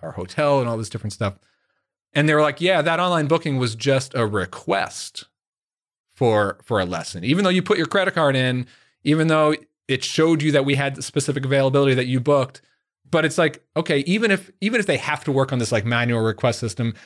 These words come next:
they don't have anybody, like, manning the email inbox to give me a, a, a response. Like, so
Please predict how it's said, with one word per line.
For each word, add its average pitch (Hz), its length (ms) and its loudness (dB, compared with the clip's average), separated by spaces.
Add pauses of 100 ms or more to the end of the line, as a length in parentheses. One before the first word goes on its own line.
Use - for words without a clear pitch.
(120)
they 123 100 2
don't 139 100 4
have 131 220 0
anybody, 135 400 2
like, 101 160 -2
manning 110 680 0
the 107 300 -2
email 110 240 4
inbox 95 480 0
to - 80 -6
give 110 240 -2
me 113 120 0
a, 98 140 0 (460)
a, 98 100 -6 (120)
a 104 100 -2
response. 98 480 -2
Like, 90 180 -8 (560)
so 156 320 2